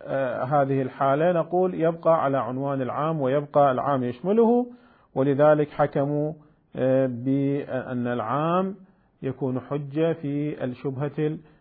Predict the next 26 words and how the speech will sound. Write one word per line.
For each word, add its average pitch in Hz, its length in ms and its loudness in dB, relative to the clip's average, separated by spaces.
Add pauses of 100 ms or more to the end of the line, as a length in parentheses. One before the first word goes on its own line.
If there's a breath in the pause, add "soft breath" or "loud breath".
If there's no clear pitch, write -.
(160 soft breath)
المصداقية. 120 720 -2
لكن 254 300 0
الشيخ 208 340 -2
يقول 160 360 -2
أن 151 300 -4
الحق 175 460 -2
هو 196 180 4
عدم 208 420 2
جواز 151 360 2
التمسك 139 600 -8
بالعام 135 320 -4
في - 80 -10
الشبهة 127 440 -8
المصداقية 123 920 -2 (720 soft breath)
في 151 60 0
المتصل، 175 580 0
سواء 139 280 0
كان 139 280 -2
المخصص 131 800 -4
متصل 170 480 -2
أو 139 140 0
منفصل، 226 580 -2 (400 soft breath)
وسنبين 147 1500 0
دليل 135 260 0
الشيخ 139 520 -4
بعد، 127 680 -2